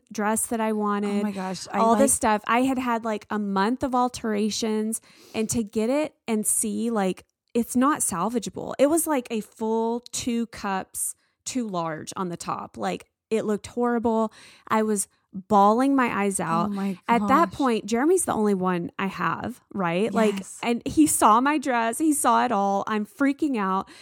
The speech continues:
Speaker 1: I'm like, "What am I gonna do?" Long story short, we end up going shopping, and I had to buy a dress just off the rack,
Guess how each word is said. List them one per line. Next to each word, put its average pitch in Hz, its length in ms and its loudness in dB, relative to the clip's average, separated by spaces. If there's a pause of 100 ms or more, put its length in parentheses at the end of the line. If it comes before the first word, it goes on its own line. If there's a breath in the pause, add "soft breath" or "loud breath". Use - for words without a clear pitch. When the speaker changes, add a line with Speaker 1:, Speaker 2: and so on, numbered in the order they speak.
(140 loud breath)
Speaker 1:
I'm 233 80 -4
like, 233 180 -2
"What 226 160 -2
am 277 100 0
I 302 100 0
gonna 302 240 -2
do?" 202 380 -2 (280 soft breath)
Long 233 240 0
story 320 220 -2
short, 214 440 -4
we 226 300 -4
end 240 180 -4
up 233 160 -6
going 208 340 0
shopping, 196 600 -6
and 202 140 -6
I 190 120 -6
had 202 240 -8
to 214 60 -6
buy 202 420 -4
a 214 60 -4
dress 185 440 -6
just 190 240 -6
off 175 240 -10
the 240 100 -6
rack, 196 500 -6